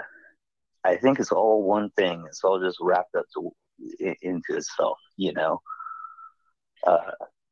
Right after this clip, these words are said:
it's pretty, pretty intense, honestly.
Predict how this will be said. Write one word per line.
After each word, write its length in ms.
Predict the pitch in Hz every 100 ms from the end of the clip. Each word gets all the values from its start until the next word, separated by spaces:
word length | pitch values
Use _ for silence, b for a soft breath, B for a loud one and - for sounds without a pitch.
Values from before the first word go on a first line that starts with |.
| _ _ _ _ _
it's 120 | -
pretty, 320 | - 110 90 - _ _ _ _ _ _ _
pretty 220 | - 120 101
intense, 420 | 90 87 80 - - - _ _ _ _ -
honestly. 480 | 90 87 - 82